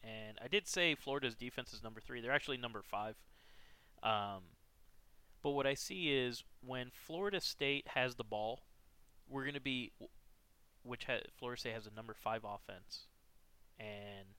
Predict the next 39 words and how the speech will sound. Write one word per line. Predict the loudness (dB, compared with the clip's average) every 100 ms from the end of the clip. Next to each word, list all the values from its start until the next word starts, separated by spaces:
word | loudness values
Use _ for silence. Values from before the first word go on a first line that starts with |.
| -14
Florida | -6 -6 -6
has | -8
a | -10
number | -14 -12 -8
five | -8 -8
defense. | -16 -16 -18 -16 -18 -18 -18 -18 -18 -20 -20 -20 -4
And | -2 -2
I, | -2 -2 -2 -2 -2
I | 0
mean, | 2 0
from | -2 -2
the | 2
eye | 2 2
test, | 0 -2 2
I | 2
don't, | 2 0 -6 -4 -6 -10
<sighs> | -14 -16 -18 -4
you | 0
know, |
you | 2 4
were | 4 4
saying | 4 4 6
I | 4
don't | 2 0
think | -2 -2 -2
this, | -4 -4 -4 -10 -18 -20 -20 -20 -12 -6
this | -6
Florida | -4 0 0 0
defense | -4 -6 -8 -8 -10
is | -14
elite. | -12 -8 -8 -8 -12 -14 -18 -20 -20 -4
I | -2
don't | 0 -4 -4
think | -4 -4 -8
the | -14
Florida | -8 -4 -4 -4
State | -2 0 0
offense | 0 -2 -8 -10 -12
is, | -10 -10 -10